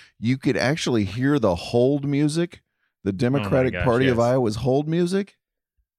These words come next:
Speaker 1: Unbelievable,
Speaker 2: Ugh.
Speaker 1: dude. So now that there were no results, and by the way,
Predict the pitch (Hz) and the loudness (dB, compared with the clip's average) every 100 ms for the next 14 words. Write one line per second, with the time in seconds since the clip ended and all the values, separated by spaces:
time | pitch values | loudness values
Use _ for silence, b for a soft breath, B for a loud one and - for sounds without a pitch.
0 | _ _ _ _ _ _ _ _ _ _ | _ _ _ _ _ _ _ _ _ _
1 | _ _ _ 165 220 196 185 196 214 196 | _ _ _ 0 2 4 2 2 2 0
2 | 131 113 131 147 190 180 _ _ _ _ | 2 2 4 2 0 -4 _ _ _ _
3 | _ _ _ _ _ _ _ _ - _ | _ _ _ _ _ _ _ _ -20 _
4 | _ _ _ - 151 151 147 120 - _ | _ _ _ 0 4 4 2 -2 -10 _
5 | _ _ _ - 120 147 190 220 175 131 | _ _ _ -6 -2 0 0 0 0 0
6 | B B B B B B B _ - 107 | B B B B B B B _ -4 0
7 | 139 131 120 135 175 160 113 107 85 - | 2 2 4 2 4 2 2 0 0 -4
8 | 113 156 139 117 98 | -2 0 2 0 -2